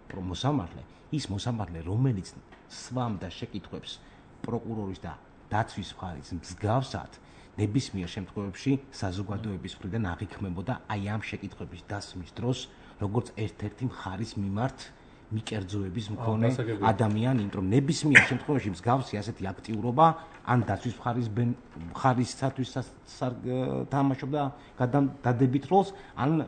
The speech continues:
Speaker 1: ბრალდების მხარისათვის. ეხლა
Speaker 2: ბოდიში,
Speaker 1: დაუბრუნდე-
Speaker 2: ბატონო ირაკლი, ანუ, ესე იგი, შეკითხვაზე გა-, გაცემული პასუხები,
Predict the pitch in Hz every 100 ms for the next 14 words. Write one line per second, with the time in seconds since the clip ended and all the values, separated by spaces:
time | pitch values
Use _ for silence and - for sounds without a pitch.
0 | - 85 107 101 98 117 - 80 71 -
1 | - - - 135 160 139 147 135 - 160
2 | 143 123 - - 147 139 143 151 170 131
3 | 104 - 131 - - 208 196 - 131 107
4 | - 117 110 110 110 110 131 - 160 110
5 | 104 - 113 117 - 107